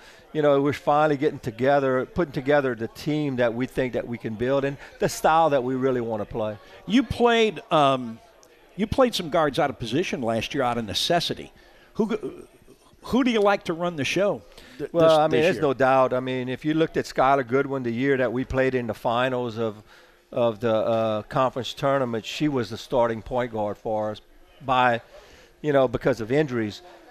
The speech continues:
Speaker 1: But, man, I just love her. She, she reminds me of Jake Delhomme. I keep bringing that up. You know, I watched Jake Delhomme, uh, play in college, and I watched him play in the N F L, and he was one of the best managers of the game. He might not have been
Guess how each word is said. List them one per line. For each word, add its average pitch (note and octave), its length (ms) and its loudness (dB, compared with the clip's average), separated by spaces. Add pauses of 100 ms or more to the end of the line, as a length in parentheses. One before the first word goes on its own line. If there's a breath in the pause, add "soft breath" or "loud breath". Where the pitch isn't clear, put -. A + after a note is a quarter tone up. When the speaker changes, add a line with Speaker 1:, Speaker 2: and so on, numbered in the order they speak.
(160)
Speaker 1:
But, B2+ 160 2
man, C#3+ 220 2
I D#3 140 4
just B2 240 -8
love A#2+ 380 2
her. A#2+ 200 0
She, G#3+ 280 -4
she - 220 -6
reminds D#3 540 2
me C3+ 120 0
of A2 80 -2
Jake B2 280 0
Delhomme. A2+ 380 0
I B2+ 80 0
keep F#3+ 180 -8 (160)
bringing C#3 300 -2
that B2 180 2
up. A#2+ 220 0
You B2 80 -4
know, B2 100 0
I C3 60 2
watched B2+ 320 0
Jake B2+ 200 -2
Delhomme, B2 420 -2 (460 loud breath)
uh, A#2 480 2 (520 soft breath)
play C#3+ 380 4
in B2 120 -2
college, B2+ 540 2
and B2 100 -2
I A#2 60 0
watched A#2+ 320 0
him A#2 80 -6
play C3 180 0
in B2+ 60 -2
the B2+ 80 -4
N B2+ 100 0
F B2 140 -2
L, B2+ 100 4
and A#2+ 100 -2
he D3+ 80 0
was B2+ 120 -2
one E3 180 0
of F3 100 -2
the A#2+ 120 0
best B2 400 0
managers A#2+ 680 -2
of G#2+ 140 -2
the G#2+ 80 -4
game. G2+ 380 -6 (340 soft breath)
He D3 80 -4
might D#3+ 180 2
not D#3 100 2
have C#3+ 200 2
been B2+ 260 -2